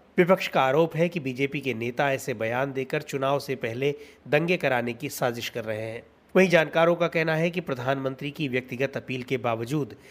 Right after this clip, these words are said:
यदि नेताओं की ओर से ऐसे बयान लगातार आ रहे हैं, तो इसे इन नेताओं की कथित बदजुबानी कहकर ही टाल देना पर्याप्त नहीं होगा।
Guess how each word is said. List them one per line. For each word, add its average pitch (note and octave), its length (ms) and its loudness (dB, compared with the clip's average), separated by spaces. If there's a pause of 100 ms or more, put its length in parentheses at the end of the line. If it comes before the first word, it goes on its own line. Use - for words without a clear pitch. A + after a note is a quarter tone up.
(220)
यदि F3+ 180 8
नेताओं E3 380 6
की D#3+ 160 -2
ओर D3+ 160 4
से D3 180 0
ऐसे B2+ 200 0
बयान A#2+ 320 2
लगातार A2+ 680 -2
आ C3+ 120 4
रहे D3 200 2
हैं, D#3+ 240 2
तो - 380 -2
इसे A3 200 4
इन F3+ 220 -2
नेताओं C#3 400 2
की D3 160 -6
कथित C#3+ 380 -6
बदजुबानी B2+ 580 -2
कहकर B2 340 -4
ही A#2+ 140 -10
टाल A#2+ 240 -2
देना B2 320 -2 (340)
पर्याप्त A#2+ 400 2
नहीं A#2 280 -6
होगा। A2 300 -6